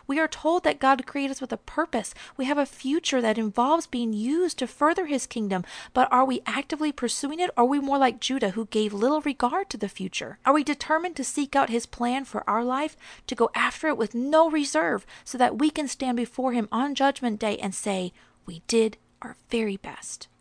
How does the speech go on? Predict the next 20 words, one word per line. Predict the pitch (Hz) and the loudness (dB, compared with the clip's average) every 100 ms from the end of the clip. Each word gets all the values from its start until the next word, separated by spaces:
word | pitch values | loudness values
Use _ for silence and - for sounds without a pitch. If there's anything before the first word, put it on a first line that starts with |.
| _ _ - | _ _ 2
Are | 240 | 4
we | 277 | 4
willing | 240 254 285 311 | 2 2 2 0
to | 277 | -2
go | 269 | 4
outside | 247 - - 214 262 | 4 4 0 0 0
of | 208 | -2
our | 190 | -6
comfort | - 254 254 277 | -4 -4 -2 -4
zone | - 294 | -2 -2
to | - | -4
accomplish | 214 - 226 254 320 - | -6 -2 -4 0 -2 -2
his | 330 - | -4 -2
will? | 320 359 - _ _ _ _ - | 0 0 -6 _ _ _ _ -2
Without | 233 - - - 285 294 - - _ _ | -2 -2 -8 0 2 2 -2 -20 _ _
hesitation, | 240 - 185 - 262 233 - - 196 _ _ _ _ _ | -6 -4 -6 -6 -6 -6 -6 -10 -14 _ _ _ _ _
Tamar | - 254 320 339 311 302 | -12 -4 -2 2 2 2
set | - - 285 | -2 0 0
in | 320 302 | 0 2
motion | 247 226 214 190 | 0 0 -4 -4